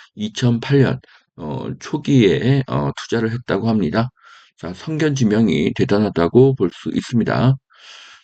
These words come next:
자, 전국 집값 십 년 만에, 어, 첫 하락, 그러니까 이천이십이 년도 작년에, 어, 십 년 만에 첫 하락을 했고요. 내년에는 반등을 할 것이라는 기사입니다.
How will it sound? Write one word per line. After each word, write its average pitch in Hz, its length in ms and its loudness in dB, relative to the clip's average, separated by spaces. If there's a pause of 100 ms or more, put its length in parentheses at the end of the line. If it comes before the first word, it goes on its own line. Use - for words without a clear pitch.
자, 80 300 -6
전국 143 460 -2
집값 98 640 0
십 - 180 -2
년 147 180 6
만에, 113 500 2 (380)
어, - 340 -14 (120)
첫 135 240 -8
하락, 113 480 -4
그러니까 87 280 -12
이천이십이 127 1300 0
년도 110 360 0
작년에, 117 720 2 (360)
어, 80 180 -10
십 135 180 -6
년 139 160 4
만에 117 200 0
첫 127 280 -4
하락을 123 400 2
했고요. 123 580 2 (320)
내년에는 113 720 -2
반등을 95 440 0
할 104 120 -4
것이라는 107 460 0
기사입니다. 104 840 2